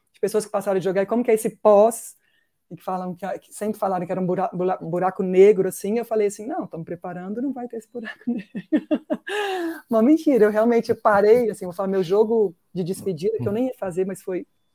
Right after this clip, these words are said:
algumas pessoas falam, "Você tem que fazer", uma, a diretora aqui de, de vôlei do Minas ficou no meu pé, assim, uns seis meses pra fazer o jogo de despedida, foi incrível.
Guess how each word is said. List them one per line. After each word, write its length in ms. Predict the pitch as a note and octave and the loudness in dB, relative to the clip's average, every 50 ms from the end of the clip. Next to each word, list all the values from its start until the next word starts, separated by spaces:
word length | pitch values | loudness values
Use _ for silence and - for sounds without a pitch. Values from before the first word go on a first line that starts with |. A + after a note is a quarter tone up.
| _ _ _ _ _ _ _ _ _ _ _ _ _ _ _ _ - | _ _ _ _ _ _ _ _ _ _ _ _ _ _ _ _ -12
algumas 240 | E3+ D#3+ G3 G3 G3+ | -10 -8 -8 -8 -8
pessoas 240 | G3+ F3 - G3+ | -8 -6 -6 -6
falam, 120 | - G3 F#3+ | -6 -6 -6
"Você 80 | - | -2
tem 160 | - A#3 C4 C4 | -2 -2 -2 -2
que 40 | |
fazer", 480 | - - G3+ D3+ D3+ G3 G3 G#3 G#3 G3+ | -2 -4 -4 -2 0 2 4 4 2 2
uma, 180 | G3 F#3+ - - | -2 -4 -6 -8
a 60 | E3+ | -6
diretora 600 | - G3 F#3 F3 - G3+ G3 G3+ F#3+ E3+ - - - - - | -6 -6 -6 -4 -4 -2 -2 -2 -2 -4 -6 -10 -16 -18 -18
aqui 180 | - E3+ - F#3+ | -18 -12 -8 -6
de, 200 | E3+ F3 F3+ D#3 | -6 -6 -6 -8
de 100 | D3 E3 | -10 -10
vôlei 320 | C#3+ E3 F3 F3+ F#3 E3+ | -8 -6 -4 -2 -2 -2
do 100 | E3 E3+ | -4 -4
Minas 380 | E3+ F3 F3+ F3+ F#3 F3+ F3 - _ _ _ _ _ _ | -4 -4 -4 -4 -6 -8 -8 -12 _ _ _ _ _ _
ficou 240 | - F3+ F3 - G3 | -14 -10 -6 -4 -4
no 60 | G3 | -2
meu 120 | F#3+ F#3+ F#3 | -2 -2 -4
pé, 200 | F3+ - F3+ F3+ | -4 -6 -6 -6
assim, 180 | F3+ - - F#3+ | -6 -6 -8 -10
uns 100 | E3+ - | -10 -10
seis 720 | - - - - - - - A#3 A#3+ C4+ D4 D4+ B3 G#3+ G#3+ | -10 -10 -10 -10 -4 0 4 6 6 6 8 6 4 4 2
meses 260 | G3+ G3 G3+ G3 G3+ | 2 2 2 2 0
pra 80 | G3+ | -4
fazer 200 | - F#3+ E3+ F3+ | -6 -4 -4 -2
o 20 | F3 | -2
jogo 180 | F3 F3 E3 | -2 -4 -6
de 60 | D3 - | -8 -8
despedida, 260 | - G3+ F3 F#3 - | -8 -6 -4 -4 -4
foi 120 | - F3+ | -4 -8
incrível. 460 | F#3 F3+ - E3+ F3+ F#3+ F3+ G3 G3+ | -8 -6 -6 -4 -4 -2 -2 -4 -6